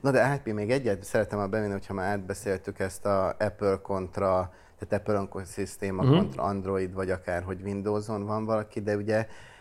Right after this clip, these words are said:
Speaker 1: már jó pár éve lehet, ö,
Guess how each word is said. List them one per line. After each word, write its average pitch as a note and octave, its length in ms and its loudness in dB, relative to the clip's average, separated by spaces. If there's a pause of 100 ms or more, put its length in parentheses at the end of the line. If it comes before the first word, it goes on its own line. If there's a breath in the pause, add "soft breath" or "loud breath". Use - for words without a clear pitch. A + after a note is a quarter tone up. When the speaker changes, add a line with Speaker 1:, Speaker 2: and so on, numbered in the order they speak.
(100)
Speaker 1:
már G2+ 180 2
jó D#3 160 2
pár G2+ 280 2
éve G2 540 2 (200)
lehet, G#2 580 2
ö, F#2+ 440 2